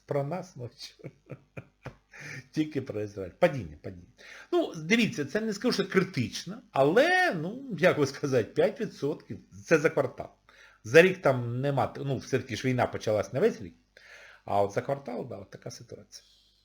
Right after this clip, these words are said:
Війна, іграшка дорога. Тому краще без війни.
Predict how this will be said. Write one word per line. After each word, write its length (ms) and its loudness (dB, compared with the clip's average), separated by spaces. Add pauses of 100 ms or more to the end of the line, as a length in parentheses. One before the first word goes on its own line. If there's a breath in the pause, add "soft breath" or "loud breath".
(500)
Війна, 560 4 (180)
іграшка 580 -6
дорога. 720 -10 (1000 loud breath)
Тому 540 6 (420)
краще 680 0
без 280 -6
війни. 400 -12